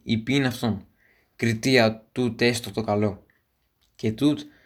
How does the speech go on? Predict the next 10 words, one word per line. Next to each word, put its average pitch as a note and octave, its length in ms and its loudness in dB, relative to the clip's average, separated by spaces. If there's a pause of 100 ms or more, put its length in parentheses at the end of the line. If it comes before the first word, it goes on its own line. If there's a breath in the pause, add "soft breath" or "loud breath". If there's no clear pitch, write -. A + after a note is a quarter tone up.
(160 soft breath)
και A2 160 0
τούτο C#3 300 0
μεν B2 320 4
ούκ C#3+ 240 0
αγνοώ, A2 480 2 (500 soft breath)
ότι A2+ 260 -2
ταύτα C3 280 4
αποφθέγματα A#2 600 -2
ούκ A#2+ 180 -2
αξιόλογα. G#2+ 600 -2